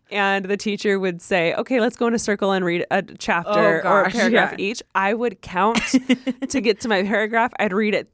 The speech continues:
Speaker 1: thirty times before it was
Speaker 2: Okay,
Speaker 1: my
Speaker 2: but
Speaker 1: turn,
Speaker 2: did
Speaker 1: and
Speaker 2: you
Speaker 1: then
Speaker 2: ever
Speaker 1: I'd still mess
Speaker 2: miscount?
Speaker 1: up. Yeah, I'd still mess up.
Speaker 2: And you practiced the same
Speaker 1: Out
Speaker 2: paragraph?
Speaker 1: of pure anxiety, I read seven instead of eight.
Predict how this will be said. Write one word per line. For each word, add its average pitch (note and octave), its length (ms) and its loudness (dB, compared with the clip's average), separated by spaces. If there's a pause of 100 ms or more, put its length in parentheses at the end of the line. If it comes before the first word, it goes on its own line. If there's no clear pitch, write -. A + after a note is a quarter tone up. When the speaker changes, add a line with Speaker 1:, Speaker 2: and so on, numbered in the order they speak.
Speaker 1:
thirty B3 340 2
times G3+ 380 2
before G3 280 0
it E3+ 60 2
was G3 120 0
Speaker 2:
Okay, A3+ 60 0
Speaker 1:
my F#3+ 120 2
Speaker 2:
but B3 80 2
Speaker 1:
turn, G3 280 0
Speaker 2:
did G#3+ 240 -6
Speaker 1:
and A#3+ 120 2
Speaker 2:
you B3 60 6
Speaker 1:
then A3 100 6
Speaker 2:
ever A#3+ 100 2
Speaker 1:
I'd A#3 180 0
still A3+ 200 4
mess G3 240 2
Speaker 2:
miscount? A#3+ 60 4
Speaker 1:
up. D4+ 280 2
Yeah, F#3+ 260 2 (320)
I'd G#3+ 220 2
still A3+ 240 0
mess G#3 240 0
up. G#3 100 0
Speaker 2:
And A#3 140 2
you G#3+ 80 -4
practiced G3+ 520 -2
the G#3 60 -8
same F#3+ 220 -2
Speaker 1:
Out A3 140 4
Speaker 2:
paragraph? F3 420 2
Speaker 1:
of A3+ 60 -6
pure B3 240 0
anxiety, G3+ 720 0
I G3 120 0
read F3+ 240 0
seven F3 340 0
instead F3+ 240 -2
of E3 80 -4
eight. E3+ 280 0